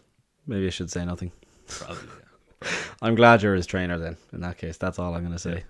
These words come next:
Speaker 1: Fuck me.
Speaker 2: Yeah.
Speaker 1: Um, highlights of the year. It's tough, man. This, this kind of stuff is,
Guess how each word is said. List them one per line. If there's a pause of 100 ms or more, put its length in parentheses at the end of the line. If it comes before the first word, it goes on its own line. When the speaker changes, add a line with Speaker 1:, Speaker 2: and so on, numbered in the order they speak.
(120)
Speaker 1:
Fuck
me. (2000)
Speaker 2:
Yeah.
Speaker 1:
Um, (1300)
highlights
of
the
year. (120)
It's
tough,
man.
This,
this
kind
of
stuff
is,